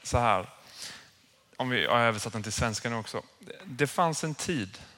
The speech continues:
när jag tittade in i min fars ögon. I ett lyckligt hem, jag var en kung och jag hade en gyllene tron. Men den tiden är förbi.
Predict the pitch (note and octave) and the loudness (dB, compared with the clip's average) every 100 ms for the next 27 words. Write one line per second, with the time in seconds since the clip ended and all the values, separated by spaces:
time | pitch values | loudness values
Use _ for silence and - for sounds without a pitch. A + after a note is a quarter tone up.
0 | _ _ - A#2 A2+ - C#3 B2+ B2+ A#2+ | _ _ -4 -2 -2 2 0 0 -2 -2
1 | B2+ C3 B2+ B2+ A#2 A2+ - A2+ G#2+ - | -2 -2 -2 -4 -4 -4 -4 -4 -2 -2
2 | A#2 A2 A#2 G2+ - - - - - - | -2 0 -2 -6 -12 -18 -14 -12 -14 -18
3 | - - B2+ C#3+ D3+ - C#3+ C3+ C#3+ C#3+ | -6 -2 -2 -2 -6 -4 -4 -2 0 2
4 | A2 G2+ G2+ - A2 A#2 A#2+ A#2+ A2+ - | 0 -6 -12 -8 -2 0 2 0 -4 -6
5 | D#3 D#3 C#3+ B2 A#2+ A2+ A2+ A#2+ A2 A2 | -4 -4 -4 -2 0 -2 -2 -4 -4 -6
6 | - C3 A2+ G2 F#2+ _ _ - - - | -4 -4 -4 -8 -12 _ _ -20 -20 -20
7 | - - A#2 C#3+ C#3+ D#3 C#3 C3 A#2+ A#2+ | -20 -8 0 0 2 0 2 0 -2 -4
8 | A2 B2 G2 | -4 -4 -4